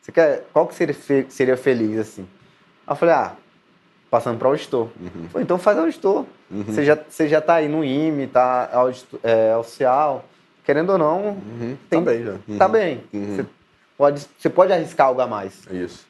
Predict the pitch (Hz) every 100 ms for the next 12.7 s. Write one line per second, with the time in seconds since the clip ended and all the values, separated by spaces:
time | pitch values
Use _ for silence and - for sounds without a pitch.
0 | _ _ _ _ - 131 147 165 160 160
1 | 156 - 151 147 - 151 180 139 151 143
2 | 117 110 107 98 123 120 120 _ 113 110
3 | 101 104 _ _ _ _ _ _ - 120
4 | 123 135 135 160 151 - 151 143 147 127
5 | 120 131 131 139 135 107 135 160 - 208
6 | 202 - - 180 139 180 - 143 104 101
7 | _ _ _ - - 156 175 165 170 165
8 | - 139 143 156 135 147 147 147 131 131
9 | 120 139 127 127 123 120 123 123 - _
10 | _ 113 113 117 147 151 160 160 135 165
11 | 160 139 - 135 123 110 123 127 - 120
12 | 107 117 143 123 104 123